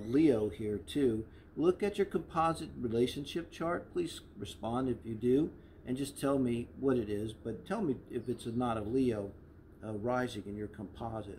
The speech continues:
I really would be interested to know that, um, 'cause this does read, I think, the composite. And so you would be a couple that's very vibrant and sexy and alive and seen and confident, and, um, you would be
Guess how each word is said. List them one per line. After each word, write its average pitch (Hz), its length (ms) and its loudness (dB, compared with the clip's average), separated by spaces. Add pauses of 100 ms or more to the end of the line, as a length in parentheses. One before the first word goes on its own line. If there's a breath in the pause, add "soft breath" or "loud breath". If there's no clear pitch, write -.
I 117 80 -12
really 131 320 2
would 117 200 -2
be 110 100 -4
interested 104 280 -8
to 107 100 -6
know 117 160 -2
that, 110 280 -6 (560 loud breath)
um, 113 180 -6
'cause 113 160 -8
this 143 240 0
does 131 300 2
read, 120 240 2
I 117 100 0
think, 120 240 -6
the 110 80 -8
composite. 113 800 -4 (440 loud breath)
And 117 160 -2
so 139 320 6
you 147 180 2
would 196 200 4
be 202 120 0
a 196 80 2
couple 156 500 0
that's 110 300 -2
very 131 440 4
vibrant 113 880 0
and 104 200 -8
sexy 120 680 -4
and 101 80 -8
alive 110 680 0
and 98 160 -10
seen 127 600 -2
and 101 200 -10 (360 loud breath)
confident, 113 880 -6
and, 104 260 -8 (520 loud breath)
um, 107 480 -6 (180)
you 120 80 0
would 117 200 4
be 120 240 0